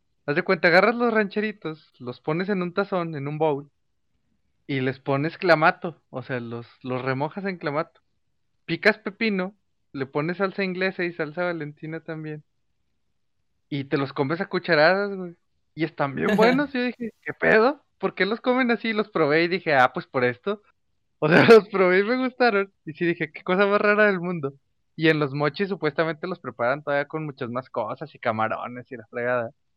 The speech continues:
Speaker 1: Pero
Speaker 2: Eso ya
Speaker 1: cuando
Speaker 2: no,
Speaker 1: los probé
Speaker 2: eso,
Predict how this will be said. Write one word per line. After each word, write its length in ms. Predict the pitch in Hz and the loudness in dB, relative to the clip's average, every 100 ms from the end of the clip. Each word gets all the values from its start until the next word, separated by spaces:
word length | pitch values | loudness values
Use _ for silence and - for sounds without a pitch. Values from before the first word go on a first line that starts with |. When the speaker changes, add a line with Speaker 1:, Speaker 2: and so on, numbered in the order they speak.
| _ _ _ _ _ _ | _ _ _ _ _ _
Speaker 1:
Pero 760 | 139 123 123 120 113 110 110 139 - | 0 2 2 2 2 0 -4 -14 -2
Speaker 2:
Eso 300 | 196 196 285 | 0 2 2
ya 200 | 277 277 | 6 6
Speaker 1:
cuando 80 | 285 | 6
Speaker 2:
no, 60 | 294 | 2
Speaker 1:
los 80 | |
probé 120 | 247 262 | 2 2
Speaker 2:
eso, 180 | 185 | 2